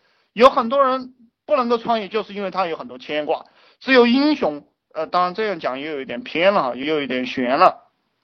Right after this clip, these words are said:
你要不回来这个钱，就不要去要了，你就努力的钻研我跟你讲的这些，在网上怎么去赚钱吧，赚钱才是正事。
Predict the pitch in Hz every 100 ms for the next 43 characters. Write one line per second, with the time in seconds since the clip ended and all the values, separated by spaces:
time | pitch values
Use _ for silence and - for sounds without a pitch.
0 | _ 214 220 233 285 202 202 208 208 202
1 | - 156 190 160 185 165 151 156 135 -
2 | _ _ _ - 196 190 180 247 196 143
3 | 190 170 151 180 185 180 175 151 143 165
4 | 196 185 139 123 127 156 156 156 170 135
5 | 120 160 135 127 127 151 165 135 - 131
6 | 139 - 214 196 156 180 156 147 - 143
7 | - 127